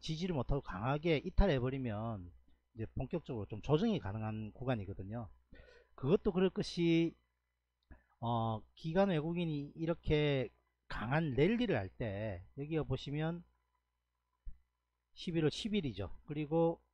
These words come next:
십육 일까지 다이렉트로 올랐습니다. 이때 수급을 보시게 되면, 자, 십 일부터 십육 일 사이에 기관 외국인이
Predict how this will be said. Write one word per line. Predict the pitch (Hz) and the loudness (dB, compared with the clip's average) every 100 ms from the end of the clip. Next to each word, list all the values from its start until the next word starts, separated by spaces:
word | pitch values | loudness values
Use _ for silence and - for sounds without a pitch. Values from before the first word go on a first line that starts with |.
| _ _ _ _ _ _ - | _ _ _ _ _ _ -14
십육 | - 196 190 202 | -4 0 2 4
일까지 | 196 143 107 | 4 0 0
다이렉트로 | - 143 202 - 143 | -2 2 2 4 2
올랐습니다. | 131 104 110 95 113 147 - - | 2 0 -4 -6 -6 -6 -12 -12
이때 | 180 - 202 190 | -8 4 4 4
수급을 | - 180 165 151 | 2 -4 0 2
보시게 | 127 - 143 | 2 0 0
되면, | 131 139 160 175 - _ _ _ _ | 0 2 2 0 -4 _ _ _ _
자, | - 104 | -4 -4
십 | - 208 185 | -2 -2 6
일부터 | 196 196 175 - 170 175 185 190 _ _ _ _ - | 8 6 4 2 6 8 8 4 _ _ _ _ -16
십육 | - - 180 175 180 | -6 0 2 4 6
일 | |
사이에 | 175 156 131 135 147 104 - _ - | 6 4 4 4 4 2 -4 _ -12
기관 | - 151 196 | -2 2 4
외국인이 | 180 131 147 165 139 107 | 2 0 -2 -2 -2 -4